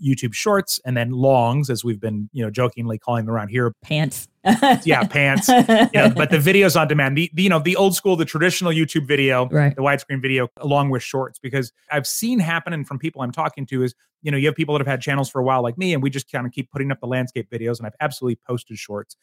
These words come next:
Speaker 1: And then you have other people that are coming in, and they're not even bothering
Speaker 2: Mm-hmm.
Speaker 1: with, you know, the vods or the, the pants. And, and so they're just going all in on this. And I think
Speaker 2: Mm-hmm.
Speaker 1: there's a really strong strategy with the two of them, starting with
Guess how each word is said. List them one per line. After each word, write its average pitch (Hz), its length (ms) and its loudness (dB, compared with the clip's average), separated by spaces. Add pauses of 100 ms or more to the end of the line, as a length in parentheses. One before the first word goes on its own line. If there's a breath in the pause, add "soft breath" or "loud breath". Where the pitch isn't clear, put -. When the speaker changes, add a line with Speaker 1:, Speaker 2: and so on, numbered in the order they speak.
(160)
Speaker 1:
And 151 80 -2
then 175 100 2
you 226 100 4
have 165 80 4
other 180 180 2
people 135 260 -2
that 127 80 0
are 123 60 -2
coming 131 300 -2
in, 131 140 0
and 120 100 -4
they're 143 80 -2
not 190 120 0
even 117 300 -4
bothering 139 500 0
Speaker 2:
Mm-hmm. 175 240 8 (520)
Speaker 1:
with, 135 200 -2 (180)
you 143 80 -6
know, 123 120 0
the 117 100 -6
vods 107 400 -4
or 107 100 -8
the, 107 200 -6
the 110 80 -16
pants. 117 400 -8
And, 110 180 -4 (240 soft breath)
and 123 140 -4
so 131 80 -2
they're 135 140 2
just 139 180 0
going 123 240 2
all 139 300 2
in 131 120 0
on 113 180 -2
this. 107 300 -10
And 127 80 -4
I 123 100 0
think 160 360 4
Speaker 2:
Mm-hmm. 170 60 4
Speaker 1:
there's 131 220 0
a 107 120 -2 (120)
really 147 340 2
strong 120 340 -2
strategy 120 600 -4 (280)
with 127 160 -2
the 113 80 -8
two 160 240 2
of 117 80 0
them, 110 140 -4
starting 147 680 0
with 113 400 -2